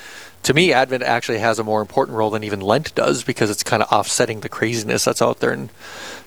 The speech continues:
you know, focusing on the holiday of Christmas rather than the holy day of Christmas. And so it's a, that's a constant battle for, um, uh, faithful Christians during the Advent season.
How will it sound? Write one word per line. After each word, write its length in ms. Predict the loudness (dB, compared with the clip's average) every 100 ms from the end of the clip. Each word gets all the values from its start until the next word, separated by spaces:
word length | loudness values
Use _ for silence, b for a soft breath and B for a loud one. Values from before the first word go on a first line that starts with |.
| 0
you 40 |
know, 200 | 2 2
focusing 480 | 2 0 0 0 2
on 160 | 2 2
the 140 | 0
holiday 560 | 2 2 4 2 0 -2
of 160 | -4
Christmas 360 | -4 -4 -4 0
rather 220 | 2 2
than 160 | -2 -6
the 80 | -2
holy 300 | 0 0 0
day 140 | -2
of 120 | -4
Christmas. 480 | -4 -6 -4 -4 -4
And 80 | -2
so 140 | 0
it's 120 | 2
a, 120 | 0 0
that's 180 | 0 0
a 40 | 0
constant 600 | 0 0 2 -2 -4 -8 B B B B -8
battle 460 | 4 6 6 2
for, 480 | 0 0 0 0 0
um, 180 | -2 -2
uh, 160 | -2 -2
faithful 420 | 0 -2 0 -4
Christians 520 | 0 0 0 -4 -2
during 200 | -2 -2
the 120 | 0
Advent 320 | 0 0 -2 -2
season. 360 | -2 -4 -8